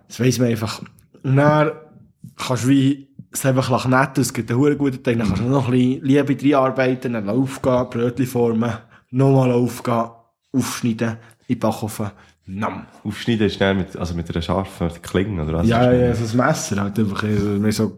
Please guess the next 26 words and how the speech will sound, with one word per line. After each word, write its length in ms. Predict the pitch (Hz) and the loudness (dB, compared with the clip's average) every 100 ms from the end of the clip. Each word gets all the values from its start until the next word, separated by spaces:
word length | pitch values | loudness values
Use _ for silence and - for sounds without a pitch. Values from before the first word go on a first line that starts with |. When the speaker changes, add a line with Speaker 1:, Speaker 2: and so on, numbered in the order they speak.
| - | -8
Speaker 1:
relativ, 560 | 107 120 117 - 123 - | -2 0 0 0 0 0
zwei 140 | - | 0
relativ 420 | 123 120 113 107 107 | 2 2 2 2 2
gute 240 | 120 117 | 2 2
Messer. 380 | 110 110 - 123 - | 2 0 -4 -4 0
Speaker 2:
Mhm. 260 | 101 101 | 0 0
Speaker 1:
Und 180 | 107 - | -4 -2
dann 100 | 113 | -2
kannst 200 | 107 - | -2 -4
du 40 | 113 | -4
mit 100 | 107 | -6
dem 40 | |
Spitze 400 | - 113 113 - | -4 -4 -4 -10
so, 100 | 113 113 - 110 | -12 -14 -16 -12
aber 140 | 107 | -6
geht 180 | 123 110 | -2 0
auch 40 | |
mit 100 | 120 110 | 0 -2
einer 80 | 104 | 0
Schere. 300 | 113 107 - - | 0 0 -2 -2
Speaker 2:
Ja. 140 | 95 - - | -2 -2 -4
Speaker 1:
Einfach, 200 | 110 123 | 0 0
dass 220 | - 117 | 0 -2
es 180 | 117 127 | 0 4
wie 140 | 151 | 4
nicht, 280 | 147 151 151 | 4 2 0